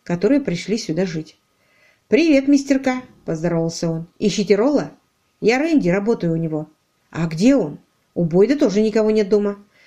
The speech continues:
Они все поехали в Дулут на похороны. Их брат попал в катастрофу. Столкнулись два грузовика и бензовоз.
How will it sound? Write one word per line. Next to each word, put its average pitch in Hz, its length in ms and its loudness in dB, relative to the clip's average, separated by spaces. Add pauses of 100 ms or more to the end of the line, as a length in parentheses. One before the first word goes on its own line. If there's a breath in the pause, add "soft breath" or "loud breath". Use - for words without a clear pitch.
(440 soft breath)
Они 277 300 2
все 302 220 2
поехали 240 480 2
в 190 80 -4
Дулут 190 360 2
на 175 100 0
похороны. 160 640 -6 (180)
Их 254 220 2
брат 285 260 0
попал 214 300 -2
в - 60 -14
катастрофу. 208 680 -4 (360 soft breath)
Столкнулись 269 800 0
два 180 240 -4
грузовика 170 560 0
и 254 60 4
бензовоз. 160 720 -6